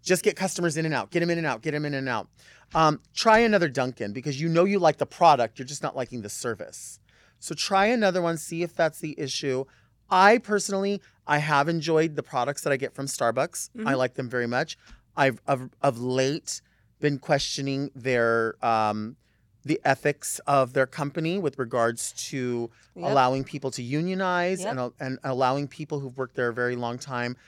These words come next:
Speaker 1: to just leave out of nowhere and not go running after them. That's
Speaker 2: Mm-hmm.
Speaker 1: questionable to me, um, especially when people are,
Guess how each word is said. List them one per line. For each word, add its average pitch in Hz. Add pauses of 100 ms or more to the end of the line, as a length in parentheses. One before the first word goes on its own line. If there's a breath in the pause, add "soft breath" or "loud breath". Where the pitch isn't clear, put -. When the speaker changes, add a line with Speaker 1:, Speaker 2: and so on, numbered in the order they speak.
(260 soft breath)
Speaker 1:
to 156
just 127
leave 131
out 135
of 120
nowhere 123
and 120
not 120
go 135
running 113
after 107
them. 135
That's 110
Speaker 2:
Mm-hmm. 92
Speaker 1:
questionable 151
to 196
me, 214 (400 soft breath)
um, 131
especially 131
when 127
people 131
are, 120